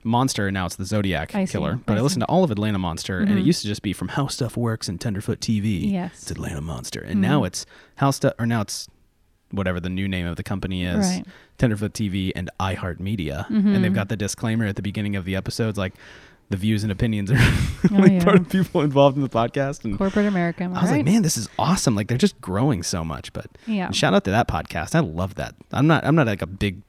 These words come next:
Speaker 1: true crime kind of person, but
Speaker 2: Mm-mm.
Speaker 1: man, I loved Atlanta Monster.
Speaker 2: Yeah.
Speaker 1: I was like, "This is really creeping me out" as I'm driving down, like, you know, Decatur Street.
Speaker 2: Right.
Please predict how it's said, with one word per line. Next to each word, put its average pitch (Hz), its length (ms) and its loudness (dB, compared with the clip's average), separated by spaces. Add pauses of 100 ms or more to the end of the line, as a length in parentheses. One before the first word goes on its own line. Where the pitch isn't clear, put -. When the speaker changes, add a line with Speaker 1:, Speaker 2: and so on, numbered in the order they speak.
Speaker 1:
true 98 340 -2
crime 90 420 -6
kind 127 180 2
of 220 80 2
person, 139 340 4
but 98 160 2
Speaker 2:
Mm-mm. 180 80 -8 (420)
Speaker 1:
man, 147 540 2
I 131 40 0
loved 104 280 -2
Atlanta 85 320 -4
Monster. 71 500 -6
Speaker 2:
Yeah. 247 160 -2
Speaker 1:
I - 160 -8
was 110 100 -2
like, 196 160 -4
"This 190 200 2
is 160 140 2
really 156 480 6
creeping 151 460 4
me 147 180 6
out" 131 180 4
as 120 80 -2
I'm 110 120 0
driving 101 560 -2
down, 92 540 -6
like, 78 160 -6 (280)
you - 80 -6
know, - 200 -14
Decatur 92 320 -4
Street. 71 360 -6
Speaker 2:
Right. 196 340 0